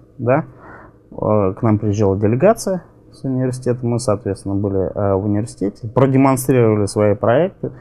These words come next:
На сегодня, а, я думаю, что Аграрный университет может подготовить, и га-, они готовят, а, а, несколько довольно серьезных предложений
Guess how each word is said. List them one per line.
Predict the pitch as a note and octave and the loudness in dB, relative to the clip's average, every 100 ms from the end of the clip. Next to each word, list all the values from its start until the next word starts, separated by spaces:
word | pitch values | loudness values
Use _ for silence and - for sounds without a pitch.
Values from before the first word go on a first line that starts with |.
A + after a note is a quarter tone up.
| - - - - | -20 -20 -20 -8
На | A#2 | -6
сегодня, | A2 C3 C3+ B2 G#2+ - | 0 2 2 4 2 0
а, | - A2+ G#2+ G#2 G#2 G2+ F#2 F2+ | 0 2 4 4 4 2 2 2
я | A2+ | 0
думаю, | B2+ A#2+ G#2+ | 2 0 -2
что | - - G#2 G#2 - - - - - | -2 -2 -2 -4 -14 -20 -20 -20 -8
Аграрный | G#2 A#2 A2 A2 G#2+ G#2+ | -2 2 2 2 2 2
университет | A2 G#2+ G2+ - A2 G#2+ | 4 2 0 -2 -2 0
может | G#2 G2+ | -2 -2
подготовить, | - A2+ A#2+ G#2 A2 G2+ G2 A#2+ - - - | -8 -6 -2 -2 0 -2 -4 -14 -18 -20 -12
и | - A#2+ | -4 -2
га-, | A#2 G2+ | 2 2
они | A2 A#2 | 2 2
готовят, | G#2+ A2 - G#2+ G2 - - | 2 0 0 -2 -2 -8 -16
а, | - G2 G2 G2 F#2+ F#2 - G#2 G2 | -8 -4 -2 0 -2 -2 -2 -2 0
а, | |
несколько | G#2+ A2 - G2 | 0 -2 -4 -2
довольно | G2 G#2 G2 - | 0 0 -4 -8
серьезных | - A2+ G#2+ G2 F#2 | -4 -2 0 -2 -8
предложений | A#2 G#2+ B2 F3 G3+ | -4 0 2 2 -2